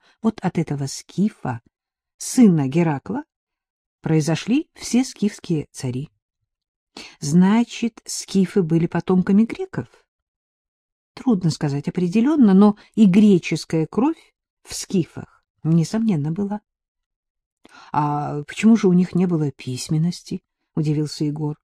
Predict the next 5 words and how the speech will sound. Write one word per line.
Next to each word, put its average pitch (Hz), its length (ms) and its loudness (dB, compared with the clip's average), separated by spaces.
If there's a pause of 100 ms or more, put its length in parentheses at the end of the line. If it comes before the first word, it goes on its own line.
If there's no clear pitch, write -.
(760)
Ника 202 580 4
задумчиво 180 680 0
почесала 170 840 -4 (600)
уголок 165 440 -2
рта. 254 380 -6